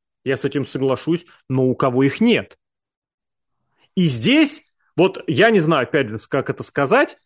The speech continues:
ему ставят в оппоненты Брейкера, который полтора с ли-, э, почти полтора года, хотел сказать полтора с лишним, но все-таки поменьше, э, год с лишним борется с образом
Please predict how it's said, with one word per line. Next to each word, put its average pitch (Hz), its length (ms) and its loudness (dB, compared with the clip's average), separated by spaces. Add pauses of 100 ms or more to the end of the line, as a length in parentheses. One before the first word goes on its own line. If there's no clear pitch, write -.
(140)
ему 185 280 2
ставят 185 360 0
в 160 40 4
оппоненты 165 500 0
Брейкера, 156 800 2 (360)
который 175 640 4
полтора 180 540 2
с - 160 -10
ли-, 170 80 0
э, 151 240 4
почти 185 300 0
полтора 156 380 2
года, 190 200 2
хотел 123 180 -6
сказать - 180 -6
полтора 131 300 -4
с - 80 -18
лишним, 202 320 -8
но 123 60 -6
все-таки - 260 -16
поменьше, 165 460 -4 (360)
э, 143 380 2
год 170 360 4
с - 100 -10
лишним 202 500 2
борется 170 480 2
с - 160 -6 (100)
образом 156 680 0